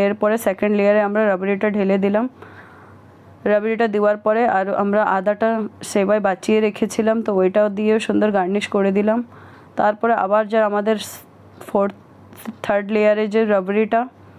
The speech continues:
ওই রাবড়িটাকেও এটাতে অ্যাড করে দিচ্ছি। তারপরে উপর দিয়ে স-, সেবাই দিয়ে সুন্দর সাজিয়ে দেব। স-, তারপরে যে আমরা ড্রাই ফ্রুটগুলো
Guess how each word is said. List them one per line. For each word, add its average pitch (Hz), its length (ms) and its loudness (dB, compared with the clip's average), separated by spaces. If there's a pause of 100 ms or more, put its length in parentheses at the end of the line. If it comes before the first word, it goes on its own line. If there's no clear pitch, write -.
(280)
ওই 202 160 2
রাবড়িটাকেও 214 680 0
এটাতে 214 280 0
অ্যাড 190 140 0 (100)
করে 202 220 0
দিচ্ছি। 190 320 -4 (1120)
তারপরে 196 380 0 (480)
উপর 202 220 0 (120)
দিয়ে 233 200 4
স-, - 300 -8 (280)
সেবাই 196 340 2
দিয়ে 220 180 -2
সুন্দর 202 300 2
সাজিয়ে 196 380 0
দেব। 202 120 0 (1400)
স-, - 140 -18 (340)
তারপরে 202 380 0
যে 220 120 2
আমরা 202 140 -4 (100)
ড্রাই 190 240 2
ফ্রুটগুলো 226 400 2